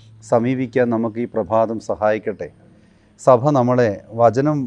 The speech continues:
വായിക്കാൻ തുടങ്ങുമ്പോൾ പഠിപ്പിക്കുന്നൊരു പ്രാർത്ഥനയുണ്ട്. "കർത്താവേ, നിൻ്റെ വേദപ്രമാണത്തിലെ അത്ഭുത കാര്യങ്ങളെ കാണേണ്ടതിന് ഞങ്ങളുടെ ഹൃദയ കണ്ണുകളെ തുറന്നു തരണമേ."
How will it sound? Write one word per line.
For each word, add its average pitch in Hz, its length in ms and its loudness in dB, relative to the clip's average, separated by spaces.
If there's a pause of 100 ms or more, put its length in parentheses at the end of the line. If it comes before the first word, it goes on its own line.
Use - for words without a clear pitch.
വായിക്കാൻ 127 500 2 (420)
തുടങ്ങുമ്പോൾ 127 500 2
പഠിപ്പിക്കുന്നൊരു 120 640 -2
പ്രാർത്ഥനയുണ്ട്. 110 680 -2 (160)
"കർത്താവേ, 117 560 4 (680)
നിൻ്റെ 160 260 2
വേദപ്രമാണത്തിലെ 147 1000 2
അത്ഭുത 131 480 0
കാര്യങ്ങളെ 156 520 4
കാണേണ്ടതിന് 135 720 0 (420)
ഞങ്ങളുടെ 123 440 2
ഹൃദയ 143 360 2 (140)
കണ്ണുകളെ 135 540 4 (260)
തുറന്നു 123 340 4
തരണമേ." 90 440 -4